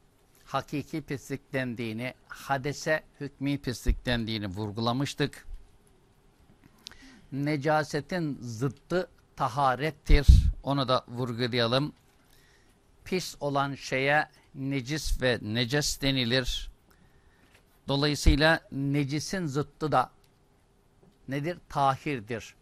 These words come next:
Necasetinki taharettir. Necisin zıddı da tahirdir. Şimdi bu necis ve necasetleri de farklı açılardan kısımlara ayrılabileceğini vurgulamıştık.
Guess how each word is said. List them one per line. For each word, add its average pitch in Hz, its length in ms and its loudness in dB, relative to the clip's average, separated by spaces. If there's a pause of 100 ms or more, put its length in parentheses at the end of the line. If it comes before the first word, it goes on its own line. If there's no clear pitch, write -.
(220)
Necasetinki 135 1040 -4
taharettir. 131 720 -2 (380)
Necisin 143 760 -6
zıddı 117 440 -2
da 160 240 8 (160)
tahirdir. 120 760 4 (1400)
Şimdi 165 680 -6
bu 147 340 -4
necis 156 460 -4
ve 143 200 0
necasetleri 139 920 -2
de 139 180 2 (100)
farklı - 480 -4
açılardan 131 600 -2
kısımlara 135 580 -4
ayrılabileceğini 135 1080 -4
vurgulamıştık. 123 880 -2